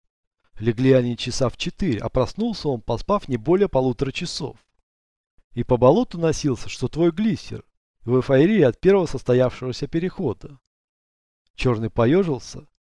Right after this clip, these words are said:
чуть приглушая эмоции, переполнявшие его. Затем повёл плечами, широко улыбнулся и двинулся в сторону дома.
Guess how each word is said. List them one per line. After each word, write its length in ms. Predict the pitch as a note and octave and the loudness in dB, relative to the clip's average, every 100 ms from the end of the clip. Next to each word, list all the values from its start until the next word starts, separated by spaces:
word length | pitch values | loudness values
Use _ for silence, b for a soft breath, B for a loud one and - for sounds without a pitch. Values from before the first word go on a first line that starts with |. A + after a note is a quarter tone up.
| _ | _
чуть 200 | - C3+ | -4 -4
приглушая 560 | - A2+ C#3 C3+ B2+ B2+ | -2 -2 -2 2 4 4
эмоции, 440 | D3+ D3+ A2+ - | 2 -2 -6 -10
переполнявшие 800 | G#2+ A2+ A#2+ C3+ C#3+ G2+ - G2 | -8 -6 -2 0 0 -4 -6 -10
его. 300 | G2 F#2 - _ _ _ _ _ _ _ - | -10 -12 -20 _ _ _ _ _ _ _ -16
Затем 360 | A2 - F#3 | -8 0 0
повёл 300 | G3+ D3+ E3+ | 4 4 4
плечами, 520 | - G3 - G3+ D3 | 0 -6 0 -2 -2
широко 380 | G#2 - B2 - | -8 -4 -4 -2
улыбнулся 680 | B2 A2+ C3 A#3 G#3+ - - _ _ - | -2 -2 -4 -6 -6 -12 -18 _ _ -10
и 100 | A#2+ | -6
двинулся 480 | A#2 F#3+ G#3 - | -2 -2 -2 -6
в 40 | - | -8
сторону 460 | - C3 A2+ C#3 | -2 0 0 -2
дома. 380 | E3+ E3 G2 - | 0 0 -2 -8